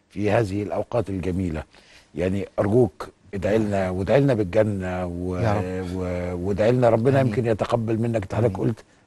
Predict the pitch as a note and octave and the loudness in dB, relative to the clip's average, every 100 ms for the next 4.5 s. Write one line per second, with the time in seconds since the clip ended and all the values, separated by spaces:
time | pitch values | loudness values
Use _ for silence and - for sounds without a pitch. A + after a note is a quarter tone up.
0 | - A#2 A2 A2 A#2+ A2 G2+ A2+ G#2+ G2 | -4 2 4 6 4 4 0 -2 -2 -4
1 | - F2+ - - G#2+ G2+ F#2 G2 A#2 B2+ | -8 -14 -14 -12 -10 -8 -4 4 4 4
2 | A2+ G2 G#2 A#2+ G#2 A2+ G#2 - D3 E3+ | 2 0 0 2 2 2 0 -4 -4 0
3 | E3+ E3+ D#3+ E3 - D3+ C#3 D3 D#3+ - | 2 2 2 0 2 0 0 -2 -2 -4
4 | C#3+ - D3 F#3+ | -6 -4 -4 -4